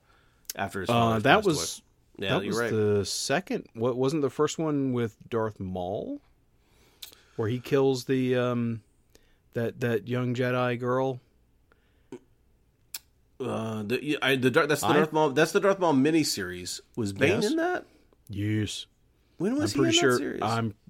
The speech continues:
Speaker 2: I'm pretty sure that was my first introduction, 'cause I knew nothing about Cad Bane.
Speaker 1: Yeah, yeah. I remember going into this, you were like, "Who's this guy?" And I was like, "Oh, just wait, he's gonna be a big." And then
Speaker 2: Right.
Speaker 1: he happens to show up in the Boba Fett episodes. Um,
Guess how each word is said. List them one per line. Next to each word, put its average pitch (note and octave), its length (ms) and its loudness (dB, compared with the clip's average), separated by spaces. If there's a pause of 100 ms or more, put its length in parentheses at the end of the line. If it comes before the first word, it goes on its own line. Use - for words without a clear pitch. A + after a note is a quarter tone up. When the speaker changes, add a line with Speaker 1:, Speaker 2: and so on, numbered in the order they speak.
Speaker 2:
I'm A2 220 0
pretty D#3+ 220 -2
sure D3+ 240 2
that B2+ 180 2
was A#2 320 -4
my A#2+ 380 2
first B2+ 320 0
introduction, G#2 580 -6 (320)
'cause C3+ 140 4
I E3 160 10
knew E3 160 8
nothing D3 400 4
about G2+ 260 -2
Cad F#2 220 -6
Bane. A2+ 80 -2
Speaker 1:
Yeah, G2+ 220 -2
yeah. A#2+ 180 -2
I C3 80 4
remember D3+ 240 4
going C3+ 180 4
into B2+ 140 0
this, A#2 160 -4
you A2+ 60 -4
were G#2+ 40 -4
like, F#2 140 -8
"Who's D#3 200 -2
this - 140 2
guy?" F#3 120 4
And - 220 0
I G#2 60 -6
was G#2 80 -6
like, F2 120 -10
"Oh, F#2+ 140 -6
just F#2 200 -10
wait, G2+ 220 -6
he's G2+ 120 -10
gonna G2+ 140 -8
be F#2 100 -12
a F2 60 -14
big." E2+ 260 -14 (320)
And A2+ 140 4
then B2 80 8
Speaker 2:
Right. A2+ 60 4
Speaker 1:
he G#2+ 40 -2
happens F#2+ 240 -6
to F#2+ 80 -8
show - 220 -2
up F#2 80 -6
in F#2 100 -8
the C3+ 80 0
Boba G2+ 140 -2
Fett G2 180 -4
episodes. F2+ 440 -8 (360)
Um, G#2+ 540 0